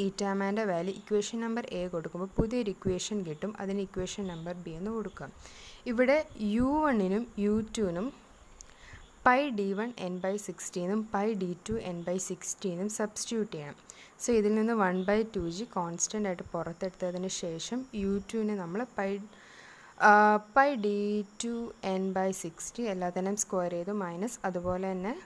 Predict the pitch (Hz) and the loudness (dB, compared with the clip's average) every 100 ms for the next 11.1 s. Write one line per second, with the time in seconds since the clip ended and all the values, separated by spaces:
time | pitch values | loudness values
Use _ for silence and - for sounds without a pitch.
0 | - - - - 202 185 196 196 190 196 | -18 -20 -18 -6 -6 -4 -4 -4 -2 -4
1 | 180 185 - 185 180 247 262 202 180 180 | -4 -4 -4 -6 -4 -4 -2 -2 -2 -4
2 | 226 247 185 185 180 175 180 208 180 170 | -6 -6 -4 -2 -2 -4 -6 -6 -8 -6
3 | 175 185 180 - - 254 269 175 165 170 | -6 -6 -8 -10 -8 -10 -8 -6 -6 -8
4 | - 214 208 185 170 240 - - - - | -6 -2 0 -2 2 0 0 -10 -20 -18
5 | - - - 233 240 226 - 247 269 - | -20 -14 0 2 2 0 0 -4 -6 -6
6 | - - 302 269 185 - - - - - | -12 2 6 6 4 -2 -20 -20 -20 -20
7 | - - 226 214 226 214 208 - 233 247 | -20 -6 0 2 2 2 -2 0 2 2
8 | 247 247 247 233 196 180 196 202 202 233 | 2 2 0 0 0 0 2 2 0 -2
9 | 190 185 185 196 196 190 196 175 185 196 | 0 0 0 0 2 2 2 -2 -4 -4
10 | 190 160 160 190 302 - - - - 226 | -6 -6 0 0 0 -6 -20 -20 -8 2
11 | 233 | 4